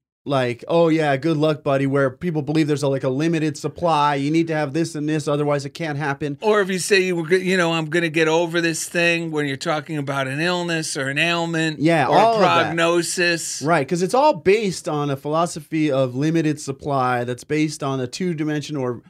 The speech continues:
Speaker 1: maximum three-dimensional reality where there's a certain set amount, right? But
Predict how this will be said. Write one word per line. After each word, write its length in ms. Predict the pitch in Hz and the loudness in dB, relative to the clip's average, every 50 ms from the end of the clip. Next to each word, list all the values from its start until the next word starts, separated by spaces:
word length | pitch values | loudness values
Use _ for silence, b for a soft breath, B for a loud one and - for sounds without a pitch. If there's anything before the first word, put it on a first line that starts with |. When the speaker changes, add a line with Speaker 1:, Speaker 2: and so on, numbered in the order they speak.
| b b - | b b -6
Speaker 1:
maximum 520 | 143 170 196 196 - - 160 156 143 135 | -2 0 0 -2 -2 -4 -4 -4 -4 -4
three-dimensional 640 | - 156 165 170 165 156 156 156 151 143 - 151 139 | -4 -2 0 0 0 0 -2 -2 -2 -4 -4 -6 -4
reality 800 | 135 139 139 139 135 139 143 139 139 135 135 135 127 127 131 _ _ _ _ _ _ _ - | -2 0 0 0 2 2 0 0 0 -2 -2 -2 -4 -6 -8 _ _ _ _ _ _ _ -2
where 160 | 135 143 143 | 0 0 2
there's 160 | 139 135 123 | 2 0 0
a 80 | 123 127 | -2 -4
certain 320 | - - 190 185 165 151 | -2 0 0 0 0 -2
set 300 | 139 - - 170 156 139 | -4 -2 0 0 0 0
amount, 340 | 139 143 139 135 127 104 - | 0 -2 -2 -2 -4 -4 -6
right? 220 | 113 117 127 131 | -6 -6 -6 -4
But 160 | - 151 147 | -4 -4 -4